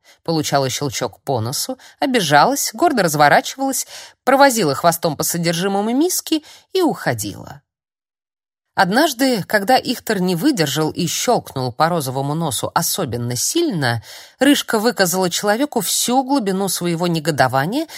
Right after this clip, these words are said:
напакостив на сапоги, а затем злорадно слушала из-за печи его ругань.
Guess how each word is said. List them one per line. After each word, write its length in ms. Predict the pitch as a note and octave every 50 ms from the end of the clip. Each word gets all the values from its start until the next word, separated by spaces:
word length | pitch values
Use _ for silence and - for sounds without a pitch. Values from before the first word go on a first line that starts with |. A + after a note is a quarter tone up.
| - - -
напакостив 760 | A3 G#3+ - - - G#3 G3+ - - G3+ - - - C#4 -
на 80 | - C#4+
сапоги, 680 | - - D4+ - - D#4+ D#4 D4+ D4 C#4+ E3+ G#2+ G#2+ - - - -
а 120 | - D3+ C#3+
затем 440 | C3 C3 A2+ - - C4 D4 B3
злорадно 600 | E3 B2 C3 D3+ D3 C#3 C#3 E3+ A3 G3 F3 C#3+
слушала 580 | B2+ - - D3 D3 - - - F#3+ F3 D3+ D3
из-за 420 | - - D#3+ C#3+ C3 A#2+ B2 B2
печи 380 | A2 - D#3 F3 F#3 - - D3+
его 320 | C#3+ B2+ B2 G#2 A#2+ B2+
ругань. 480 | A#2 A#2 A#2 A#2 G#2+ F2+ - F#2+ E2+ -